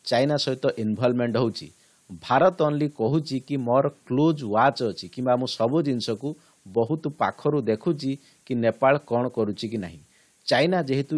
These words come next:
ଏତେ ବଡ଼ ଇନଭଲଭମେଣ୍ଟ, ତାଙ୍କର ଏନଭୟ କାମ ନ ଦେବାରୁ ସ୍ପେଶାଲ ଅଫିସର ପଠାଉଛି ନେପାଳକୁ,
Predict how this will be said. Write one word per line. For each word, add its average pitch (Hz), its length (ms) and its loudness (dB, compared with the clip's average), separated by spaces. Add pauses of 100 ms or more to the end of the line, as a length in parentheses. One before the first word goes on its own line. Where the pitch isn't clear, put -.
ଏତେ 120 220 0
ବଡ଼ 143 200 2 (100)
ଇନଭଲଭମେଣ୍ଟ, 127 600 0
ତାଙ୍କର 123 280 -4 (120)
ଏନଭୟ 104 380 2
କାମ 117 340 -2
ନ 113 160 -2
ଦେବାରୁ 123 320 2
ସ୍ପେଶାଲ 147 540 0
ଅଫିସର 131 380 0
ପଠାଉଛି 120 500 0
ନେପାଳକୁ, 113 460 -2